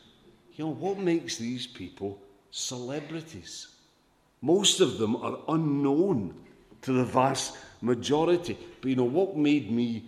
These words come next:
shudder and even cringe with embarrassment was when a number of years ago, George Galloway was on one of them. Whenever anyone says, "Scots M P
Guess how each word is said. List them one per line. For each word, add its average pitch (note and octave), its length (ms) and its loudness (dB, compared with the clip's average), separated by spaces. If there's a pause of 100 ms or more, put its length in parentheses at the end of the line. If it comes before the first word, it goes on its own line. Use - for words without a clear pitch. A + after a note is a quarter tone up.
(100)
shudder B2 680 -2 (600)
and B2 180 4
even C#3 400 2
cringe C3 680 0
with G2+ 200 0
embarrassment G#2 880 -2 (580)
was A#2+ 160 -4
when C3 140 0
a C3 80 0
number D#3 380 0
of C3 160 -2
years B2+ 380 0
ago, F#2+ 460 -4 (280)
George A#2+ 580 -2
Galloway G#2 520 -6 (500)
was G2 180 -12
on F#2+ 240 -8
one F2 200 -4
of F2 140 -6
them. E2 180 -10 (760)
Whenever D#3 400 6
anyone C#3 500 8
says, A#2 680 0 (380)
"Scots - 960 -2
M A#2 340 -4
P A#2 480 -10